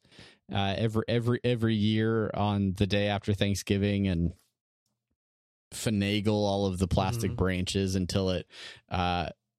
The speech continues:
Speaker 1: almost resembles a real tree if you, if you squint, uh, slightly in a dim room. Uh, and so, you know, I'm used to it. It's fine. I, I, I, I, I'll take the job. But this year,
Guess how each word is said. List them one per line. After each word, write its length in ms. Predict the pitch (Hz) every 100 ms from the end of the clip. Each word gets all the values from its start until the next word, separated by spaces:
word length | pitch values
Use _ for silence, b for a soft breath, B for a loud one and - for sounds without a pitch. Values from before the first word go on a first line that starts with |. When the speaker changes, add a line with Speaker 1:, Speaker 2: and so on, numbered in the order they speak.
| - - -
Speaker 1:
almost 520 | 120 127 123 120 117
resembles 460 | 113 107 107 107
a 80 | 107
real 280 | 101 104 104
tree 320 | - 107 107
if 140 | 104 -
you, 200 | 92 90
if 140 | - 95
you 80 | 95
squint, 460 | - - 95 95 - _ -
uh, 200 | 95 90
slightly 520 | - 101 85 98 98 B B B B
in 100 | 101
a 60 | 98
dim 260 | 101 98
room. 220 | 98 104 98 B B B
Uh, 300 | - 123 123 120
and 220 | 143 135
so, 580 | - 156 147 139 131 123 - - _ _ _ _ _ _ _ _
you 100 | 156
know, 120 | 165
I'm 160 | 147 151
used 240 | 147 156
to 100 | -
it. 120 | 147 -
It's 180 | 113 -
fine. 560 | 117 110 110 107 107 -
I, 200 | - 92 - -
I, 180 | 78 - _
I, 100 | 92 92
I, 160 | 90 90
I'll 120 | 92
take 300 | 101 - 107
the 80 | -
job. 520 | 92 98 92 87 82 80 B B B _ _ - _ _ _ -
But 160 | 117 -
this 360 | - 285 - -
year, 580 | 104 98 92 92 90